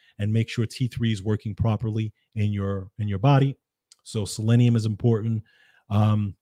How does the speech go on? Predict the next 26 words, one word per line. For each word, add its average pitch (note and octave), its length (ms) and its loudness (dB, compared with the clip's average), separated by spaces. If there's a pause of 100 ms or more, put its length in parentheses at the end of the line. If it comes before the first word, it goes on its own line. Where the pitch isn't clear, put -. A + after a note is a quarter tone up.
(580)
many C3 240 10
foods, C3 440 4 (100)
uh, G#2 340 4 (500)
you C3 100 2
know, G2+ 120 6
contain A#2 400 0
selenium, A2+ 380 2
but G2+ 100 -6
selenium D#3 320 6
works C3 240 4
together B2+ 280 4
with A2 120 0
the G#2+ 60 -2
master A#2+ 520 2
antioxidant A#2 840 -2
glutathione G#2 840 4
as F#2+ 180 -2
well, - 280 8 (120)
okay? B2+ 340 0 (420)
So, A2+ 360 8
and A2+ 220 4
this C3+ 160 6
helps B2+ 300 6
to A#2 120 2
not B2 220 6
only, C#3+ 380 6